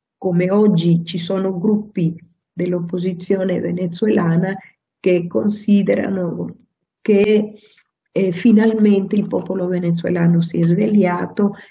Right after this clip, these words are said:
e che finalmente Venezuela ha vinto, in quanto l'altissimo livello di astensione che dimostra la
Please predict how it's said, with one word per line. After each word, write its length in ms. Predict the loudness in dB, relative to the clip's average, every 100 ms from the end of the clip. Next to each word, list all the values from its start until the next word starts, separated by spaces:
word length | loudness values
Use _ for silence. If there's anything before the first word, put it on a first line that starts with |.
| _
e 160 | -8 -2
che 100 | -2
finalmente 1160 | 0 0 4 4 4 2 -2 -4 -2 0 0 0
Venezuela 720 | 2 2 2 0 -4 -2 -2
ha 40 |
vinto, 840 | 0 0 0 -4 0 0 0 -4 _
in 200 | -6 -6
quanto 560 | -4 -4 -4 -2 -2 0
l'altissimo 1040 | 0 -2 -2 -4 -4 -2 -2 -4 -4 -2 0
livello 720 | 2 2 2 -2 0 0 0 -2 -12 _ _
di 320 | -8 -2 0
astensione 1200 | 0 -2 0 2 2 0 0 0 0 0 -2 -6 _
che 340 | 0 2 0 -4
dimostra 960 | -2 2 2 2 -2 -6 -6 -4 -4 -8 _ _ _ _ _ _ _ _ _
la 580 | 4 4 4 0 0